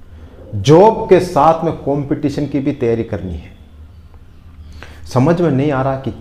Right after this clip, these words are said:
कैसे क्या करें। जॉब भी करनी है और competition की तैयारी भी करनी है। पता है, ये दोनों साथ में कौन करते हैं?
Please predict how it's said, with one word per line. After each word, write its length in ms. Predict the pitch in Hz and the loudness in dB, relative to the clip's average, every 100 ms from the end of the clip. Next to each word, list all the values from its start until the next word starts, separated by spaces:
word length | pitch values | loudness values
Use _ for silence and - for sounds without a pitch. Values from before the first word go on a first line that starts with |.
| - | -8
कैसे 240 | 101 107 | -8 -8
क्या 220 | - 80 | -12 -14
करें। 240 | 85 - - - - - - - - - - - - - - - - - - - - - - - - - - - - - - 107 | -14 -18 -20 -20 -20 -20 -20 -20 -20 -18 -18 -18 -20 -20 -20 -20 -20 -20 -20 -20 -20 -20 -20 -20 -20 -20 -20 -20 -20 -20 -8 -2
जॉब 320 | 98 151 156 | 6 6 6
भी 80 | 147 | 4
करनी 360 | 170 156 143 151 | 4 2 0 -2
है 300 | 151 180 - - - - 131 | -2 -8 -14 -20 -20 -10 -4
और 240 | 127 - | -4 -4
competition 440 | 139 135 123 131 135 | -6 -4 -6 -6 -4
की 80 | 131 | -4
तैयारी 300 | 123 110 107 | -4 -4 -4
भी 120 | 107 | -8
करनी 340 | 101 - - | -10 -14 -18
है। 80 | - - - - - - - - - - | -20 -20 -18 -18 -18 -18 -20 -20 -10 -2
पता 200 | 143 208 | 4 4
है, 280 | 165 - - | 4 -2 -6
ये 120 | 151 156 | 2 2
दोनों 340 | 135 165 196 | 4 2 2
साथ 320 | - 151 165 | -2 -4 -4
में 100 | 175 | -6
कौन 220 | - 208 | -4 -4
करते 260 | 185 175 - | -2 -4 -4
हैं? 220 | 104 - | -10 -14